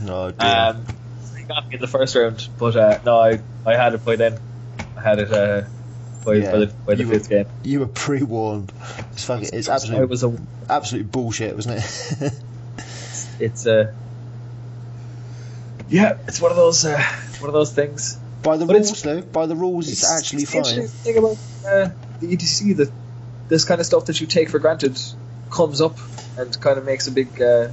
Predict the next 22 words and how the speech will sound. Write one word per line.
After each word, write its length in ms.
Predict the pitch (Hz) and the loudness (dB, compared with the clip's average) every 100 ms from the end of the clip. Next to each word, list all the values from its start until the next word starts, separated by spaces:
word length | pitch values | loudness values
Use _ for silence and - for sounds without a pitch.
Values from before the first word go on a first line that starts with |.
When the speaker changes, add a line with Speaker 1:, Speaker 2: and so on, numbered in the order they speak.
| - | -4
Speaker 2:
big 140 | 131 127 | -4 4
deal. 200 | 139 131 | 4 6
It 60 | |
happened 300 | 147 151 - | 4 2 -4
when 120 | - 127 | -8 -4
I 20 | |
was 100 | 123 | -4
playing 260 | 127 123 | -4 -4
the 100 | 120 | -4
Belgians, 540 | 117 127 139 120 107 - - - - - | 2 2 2 -4 -8 -12 -14 -14 -14 -6
Speaker 1:
Mm. 80 | 120 | 0
Speaker 2:
because 440 | 135 135 127 - - - - - - - - - | 4 4 4 0 -4 -14 -14 -16 -16 -16 -16 -4
I 40 | 147 | 0
hadn't 180 | 160 | 2
even 180 | 170 156 | 4 2
thought 240 | 120 160 156 | 6 6 6
about 160 | 135 | 6
it 60 | 117 | 4
before. 420 | 107 - 117 104 - - - - - | -2 -2 0 0 -2 -12 -14 -14 -2
Uh, 160 | 110 110 | 2 4
it 100 | 120 | 4
was 220 | 120 120 | 0 -2